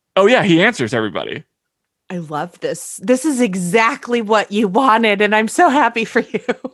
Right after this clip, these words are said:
Speaker 1: It's, it's amazing. Um, the, the whole entire experience has been fantastic. And, like, Mysterious Nashville, we kinda think they might be bad guys now because they lied to us a couple times. Uh, but I did ask them, I said, "Are there any dimensions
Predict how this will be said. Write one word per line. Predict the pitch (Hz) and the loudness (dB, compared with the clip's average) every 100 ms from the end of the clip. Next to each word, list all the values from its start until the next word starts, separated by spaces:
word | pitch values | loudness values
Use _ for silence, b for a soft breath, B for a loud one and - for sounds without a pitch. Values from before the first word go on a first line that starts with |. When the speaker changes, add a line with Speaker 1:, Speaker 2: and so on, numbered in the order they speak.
| _ | _
Speaker 1:
It's, | 220 185 - - | 0 0 -4 -2
it's | 185 | 0
amazing. | 214 180 196 220 170 113 76 - - | 2 2 2 2 0 -2 -4 -8 -2
Um, | 135 127 120 113 104 | 0 2 2 0 -4
the, | 120 170 | -4 -2
the | 147 | -4
whole | - 214 220 | 0 2 4
entire | 190 165 147 | 2 0 0
experience | 120 - 147 120 113 | 0 -2 -2 0 -4
has | 110 | -6
been | 117 110 | -4 -4
fantastic. | 123 113 - 120 113 120 - | -4 -6 -4 -4 -4 -6 -4
And, | 123 | -4
like, | 113 | -4
Mysterious | 117 110 151 147 131 139 | -6 -10 -4 -2 -2 -2
Nashville, | 160 180 - 170 170 170 B B | -2 -2 -2 0 2 0 B B
we | - | -4
kinda | 196 147 123 | -2 -2 -2
think | 120 123 110 | -2 -4 -2
they | 117 | -2
might | 110 107 | -2 -4
be | 107 | -6
bad | 120 180 196 | -2 -2 0
guys | 185 180 170 | 0 0 0
now | 156 165 165 | -2 0 0
because | 151 - 127 | 0 -2 -4
they | 120 | -4
lied | 107 120 165 185 | -4 0 0 2
to | 180 | 2
us | 180 170 | 0 -2
a | |
couple | 165 160 156 | -4 -4 -4
times. | 156 151 147 147 147 147 139 - b b b b _ | 0 0 2 2 0 -4 -10 -16 b b b b _
Uh, | 135 113 110 | -2 0 0
but | 107 131 | -2 -2
I | |
did | 127 208 | 2 2
ask | 180 175 165 | 2 0 -2
them, | 135 113 101 113 - _ _ | -2 -2 -2 -8 -18 _ _
I | 120 | -6
said, | 117 131 120 113 | -4 0 0 0
"Are | 135 139 | 0 2
there | 143 123 | 2 0
any | 156 202 | 0 2
dimensions | 196 170 123 - 101 117 - | 2 2 0 -2 -6 -8 -14